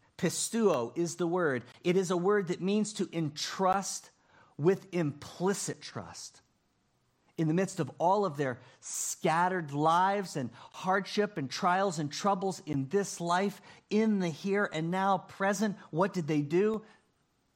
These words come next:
They entrusted their precious lives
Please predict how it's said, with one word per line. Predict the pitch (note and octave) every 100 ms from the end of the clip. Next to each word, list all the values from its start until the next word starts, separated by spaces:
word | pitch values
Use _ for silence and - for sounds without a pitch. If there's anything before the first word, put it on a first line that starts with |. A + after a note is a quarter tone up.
| _ _ _ _ -
They | B2+ B2
entrusted | C3 A#2+ - - - E3+ - - C3 A#2+ -
their | A#2+ A2+
precious | - D#3 D3 D#3 -
lives | C3+ C3 A2+ G2+ F#2+ - -